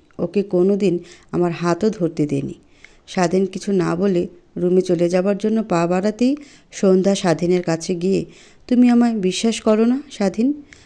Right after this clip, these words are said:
স্বাধীন কোনো কথা বলছে না। সন্ধ্যা আবার বলল, "কথা না বলে এখান থেকে যেও না,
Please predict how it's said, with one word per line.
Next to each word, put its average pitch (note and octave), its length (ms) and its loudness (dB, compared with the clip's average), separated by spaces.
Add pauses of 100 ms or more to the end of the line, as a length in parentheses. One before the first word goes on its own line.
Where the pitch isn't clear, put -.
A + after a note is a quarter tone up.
(140)
স্বাধীন A#3+ 360 2
কোনো G#3 320 2 (280)
কথা F3+ 280 0
বলছে D#3 320 -2
না। D3 180 -8 (160)
সন্ধ্যা F#3 440 0
আবার E3+ 360 0
বলল, D3 300 -4 (500)
"কথা G3 240 0
না F3+ 260 4
বলে F#3+ 320 2 (240)
এখান F#3 320 0
থেকে F#3+ 280 0
যেও E3 240 2
না, C#3+ 200 -4